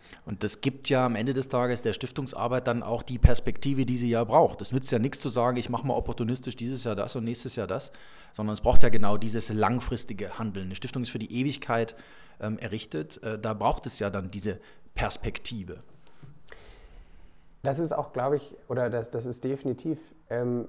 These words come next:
Speaker 2: der Vorteil der Stiftung, dass sie
Speaker 1: Mhm.
Speaker 2: eben langfristig planen kann.
Speaker 1: Mhm.
Speaker 2: Ähm, es ist häufig verlockend, äh, ein, ein, eine einfache Lösung zu finden. Nehmen wir vielleicht mal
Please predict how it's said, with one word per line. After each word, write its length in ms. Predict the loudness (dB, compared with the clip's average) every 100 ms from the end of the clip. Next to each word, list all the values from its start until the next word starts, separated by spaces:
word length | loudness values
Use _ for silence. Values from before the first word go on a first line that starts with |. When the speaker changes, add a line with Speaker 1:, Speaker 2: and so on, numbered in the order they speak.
| -10
Speaker 2:
der 80 | -12
Vorteil 420 | -6 -6 -4 -6
der 80 | -6
Stiftung, 400 | -8 -10 -10 -10
dass 180 | -8 -8
sie 80 | -6
Speaker 1:
Mhm. 60 |
Speaker 2:
eben 80 | -6
langfristig 580 | -6 -10 -12 -12 -12 -16
planen 380 | -16 -14 -14 -16
kann. 220 | -16 -14
Speaker 1:
Mhm. 180 | -14 -14 -16 -14
Speaker 2:
Ähm, 500 | -8 -6 -6 -8 -12
es 80 | -12
ist 220 | -12 -6
häufig 420 | -6 -4 -8 -10 _
verlockend, 800 | -10 -4 -2 -2 -2 -4 -4 -10 -18 -20 -20 -20 -20 -8
äh, 260 | -4 -2 -2
ein, 400 | -4 -4 -4 -6
ein, 360 | -6 -6 -6 -10 -16 -20 -14
eine 180 | -8 -6
einfache 360 | -6 -6 -4 0
Lösung 420 | 0 0 -2 -4 -10 -14
zu 160 | -10 -10
finden. 420 | -8 -10 -10 -14 -16 -20 -20 -14
Nehmen 120 | -10
wir 60 | -10
vielleicht 280 | -10 -12 -10
mal 300 | -10 -10